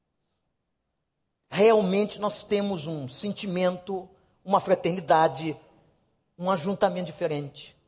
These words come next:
Eu disse assim pra ele, "O que o senhor atribui a isso?" Ele disse, "É o sofrimento." Nunca mais esqueci.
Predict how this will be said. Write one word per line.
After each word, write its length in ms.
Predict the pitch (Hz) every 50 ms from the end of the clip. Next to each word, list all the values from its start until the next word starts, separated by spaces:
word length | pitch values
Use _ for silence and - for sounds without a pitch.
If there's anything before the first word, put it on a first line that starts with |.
| _ _ _ _ _ _ _ _ _ _ _ _ _ -
Eu 120 | 185 240
disse 180 | 165 214 - -
assim 180 | - 202 185
pra 140 | 143 175 180
ele, 260 | 175 156 131 - - -
"O 160 | - 226 233 -
que 140 | - 247
o 60 | 277 262
senhor 460 | - - - 247 226 214 226 233 226
atribui 600 | 214 214 220 214 208 196 147 170 196 202 185 165
a 20 |
isso?" 560 | 139 131 120 110 - - - - - - - _ _ _ _ _ _ _ _ _ _ _ _ _ _ _ _ _ _ _ _ _ _ _ _ _ _ _ _ _ _ _ _ _ _ _ _ _ _ _ _ _ _ _ _ _ -
Ele 140 | 156 151
disse, 220 | 135 151 143 - 160
"É 20 |
o 40 | 143
sofrimento." 680 | - - 165 - - 131 107 101 95 90 - _ _ _ _ _ _ _ _ _ _ _ _ _ _ _ _ _ _ _ _ _ _ _ _ _ _ _ _ _ _ _ _
Nunca 200 | 185 - 180 160
mais 160 | 160 147 131
esqueci. 400 | - - 120 - - - 87 -